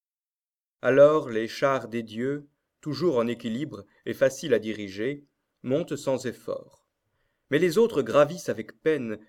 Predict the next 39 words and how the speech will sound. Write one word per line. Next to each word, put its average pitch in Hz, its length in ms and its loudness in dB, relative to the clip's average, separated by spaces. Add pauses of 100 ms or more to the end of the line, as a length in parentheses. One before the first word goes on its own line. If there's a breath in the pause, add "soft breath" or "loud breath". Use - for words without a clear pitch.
(120)
parce 131 220 -6
que 147 100 -4
le 139 80 2
cheval 139 360 4
vicieux 135 600 -4
et 120 60 0
pesant, 135 640 -2 (320 soft breath)
et 123 120 -4
qu'il 160 200 2
alourdit 147 600 6
et 127 40 2
fait 127 160 0
pencher 135 380 2
le 139 120 2
char 143 280 0
vers 117 160 4
la 120 140 2
terre, 147 420 -2 (260 soft breath)
s'il 127 220 0
a 127 40 10
été 127 200 2
mal 127 180 4
dressé 120 360 0
par 113 180 -2
son 107 140 -8
cocher. 101 480 -6 (720)
C'est 180 200 -8
une 196 140 -2
tâche 190 400 2
pénible 117 800 -4 (220 soft breath)
et 139 120 2
une 160 160 0
lutte 202 240 -2
suprême 143 680 -2
que 120 100 -4
l'âme 127 380 2
doit 120 240 0
alors 117 240 4
affronter, 117 640 -6